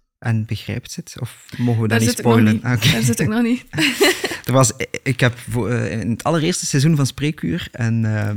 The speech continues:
Speaker 1: een podcast gedaan met Pascal Nases. En toen ik haar, eh,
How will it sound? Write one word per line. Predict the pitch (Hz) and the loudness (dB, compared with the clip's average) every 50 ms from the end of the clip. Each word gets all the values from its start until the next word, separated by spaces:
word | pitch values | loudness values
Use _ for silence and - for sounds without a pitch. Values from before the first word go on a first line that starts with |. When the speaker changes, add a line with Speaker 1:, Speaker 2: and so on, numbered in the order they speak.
| - - - - - - - - | -6 -10 -14 -20 -16 -16 -16 -10
Speaker 1:
een | - - 104 98 101 107 | -6 -4 -4 -2 -4 -4
podcast | - 139 - - - - | -6 -8 -8 -6 -6 -6
gedaan | - - 147 151 | -4 -4 -2 -2
met | 131 113 | -4 -4
Pascal | - 104 - - - 104 98 | -4 -6 -6 -6 -6 -6 -4
Nases. | 98 101 113 156 - - - - - - - _ - - - - - - - - - _ _ | -4 -4 -4 -6 -8 -10 -14 -14 -16 -18 -18 _ -20 -20 -20 -20 -20 -20 -20 -20 -20 _ _
En | - 110 110 113 110 | 0 2 4 4 2
toen | 107 - 123 | 2 2 2
ik | 120 113 - | 2 2 2
haar, | 123 117 113 117 113 113 104 - - _ _ _ _ _ _ _ _ | 2 2 4 2 2 0 -4 -8 -14 _ _ _ _ _ _ _ _
eh, | _ - - | _ -10 -8